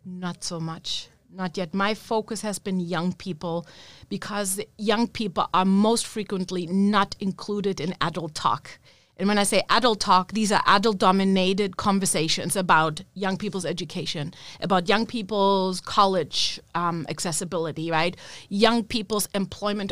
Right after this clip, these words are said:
opportunities, right? So I really, my intention, my purpose was really creating space, sort of like inserting myself with young people in adult-dominated spaces.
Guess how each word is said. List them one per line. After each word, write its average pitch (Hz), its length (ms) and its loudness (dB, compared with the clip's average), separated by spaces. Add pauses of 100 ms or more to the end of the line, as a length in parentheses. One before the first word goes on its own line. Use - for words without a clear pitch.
opportunities, 175 880 -6
right? 160 240 -4
So 233 140 -2
I 202 80 2
really, 196 640 -2 (720)
my 226 140 2
intention, 190 440 -2
my 190 120 -2
purpose 185 340 -8
was 175 220 -8
really 185 400 -6 (180)
creating 185 800 -2 (140)
space, 139 500 -6
sort - 160 -8
of - 140 -14
like 165 100 -10 (140)
inserting 185 580 -2
myself 165 460 -4
with 196 360 -4
young 180 180 -2
people 156 400 -6
in 160 200 -8
adult-dominated 151 880 -6
spaces. - 600 -10